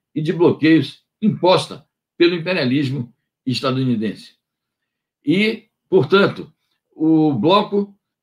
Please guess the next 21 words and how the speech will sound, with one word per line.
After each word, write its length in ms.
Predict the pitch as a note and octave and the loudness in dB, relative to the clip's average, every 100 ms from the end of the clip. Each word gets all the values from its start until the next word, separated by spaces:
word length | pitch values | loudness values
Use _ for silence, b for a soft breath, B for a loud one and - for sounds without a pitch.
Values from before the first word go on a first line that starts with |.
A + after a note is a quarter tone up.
| - | -2
tomou 320 | F3 E3 G3 | 0 2 0
a 40 | |
seguinte 460 | F#3+ E3+ C#3+ G3 F3 | 0 -4 -2 -2 0
resolução, 800 | E3 E3 E3+ B2 D#3+ C3 - _ _ _ _ | -2 -2 -2 -2 -2 -2 -4 _ _ _ _
e 320 | B2 A#2+ A2+ | -6 -4 -4
eu 160 | A2+ G#2+ | -6 -4
vou 160 | C#3+ | -4
aqui 220 | A#2 - | -4 -4
ler 360 | C#3+ C#3+ D#3+ C#3 C3 | -4 -2 -2 -4 -10
um 100 | A#2 | -8
trecho 380 | C#3 E3 C3 | -2 -2 -2
da 160 | C3+ A#2 | -6 -4
nota 400 | C3+ E3+ - - _ _ _ _ | -2 -2 -4 -18 _ _ _ _
que 220 | - C#3 | -6 -2
a, 80 | C3 | 0
a 540 | C3 A#2+ G#2+ E2+ E2+ - | 0 -2 -4 -8 -14 -14
alba 480 | G#2+ C#3 D3+ A2+ G2 | -2 2 2 0 -6
T 160 | B2+ | -8
C 140 | A#2 D3+ | -8 -6
P 340 | D3 E3 D#3+ _ _ | -4 -4 -6 _ _
divulgou 720 | - D3 D#3 B2 C3 D#3 D#3 | -6 -4 -2 -2 0 -2 -2